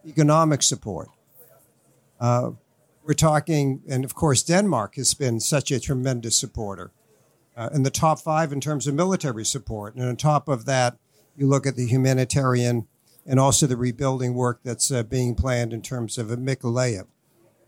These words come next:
So we're working closely through our allies. We do have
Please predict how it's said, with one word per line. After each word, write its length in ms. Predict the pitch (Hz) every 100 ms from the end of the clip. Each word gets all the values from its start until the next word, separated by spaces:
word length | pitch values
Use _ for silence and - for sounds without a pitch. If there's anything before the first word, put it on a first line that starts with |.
| _ -
So 180 | 156
we're 220 | 147 190 208
working 320 | 196 156 156
closely 480 | - 175 170 175 156
through 180 | 151
our 80 | 139
allies. 760 | 135 131 123 117 110 120 120 - _ _ _ _
We 120 | -
do 260 | 127 165 196
have 360 | 175 180 175